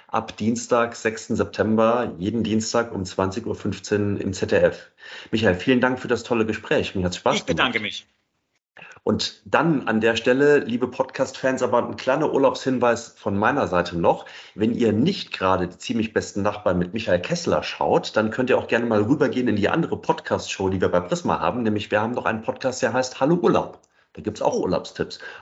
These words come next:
Speaker 1: Auch manchmal von Nachbarn. Hör gerne mal rein, Michael. Also ich hab
Speaker 2: Ah,
Speaker 1: mich da
Speaker 2: okay.
Speaker 1: mit Tamina Kaller zum Beispiel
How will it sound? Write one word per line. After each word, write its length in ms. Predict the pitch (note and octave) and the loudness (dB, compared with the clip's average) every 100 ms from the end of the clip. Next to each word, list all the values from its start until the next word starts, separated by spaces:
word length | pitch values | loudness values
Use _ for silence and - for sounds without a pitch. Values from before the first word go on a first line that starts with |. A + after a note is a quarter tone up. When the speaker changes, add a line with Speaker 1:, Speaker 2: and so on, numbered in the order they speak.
| _ | _
Speaker 1:
Auch 340 | - B2 B2 C3 | 4 4 2 0
manchmal 460 | B2+ D#3 E3 D#3+ | 0 0 0 0
von 160 | E3 E3+ | 2 2
Nachbarn. 380 | E3 - F2 B2 | 0 0 -2 0
Hör 100 | B2+ | 2
gerne 160 | C3+ | 2
mal 160 | A2 G#2+ | 0 0
rein, 240 | E3+ B2+ | 0 0
Michael. 340 | D#2+ - C#2 - | -2 -2 -4 -4
Also 280 | E2 E2+ | -4 -2
ich 80 | F2+ | 0
hab 80 | G3 | 2
Speaker 2:
Ah, 40 | |
Speaker 1:
mich 100 | A2 | 2
da 60 | G#2+ | 2
Speaker 2:
okay. 140 | A2+ B2 | 2 0
Speaker 1:
mit 80 | - | 0
Tamina 380 | A#2+ C3 A#2+ | 2 4 2
Kaller 360 | - - D3+ C#3+ | 0 -2 -2 -4
zum 180 | - A#2+ | -4 -2
Beispiel 460 | A#2 A#2 C3+ A#2+ | -2 -2 -4 -4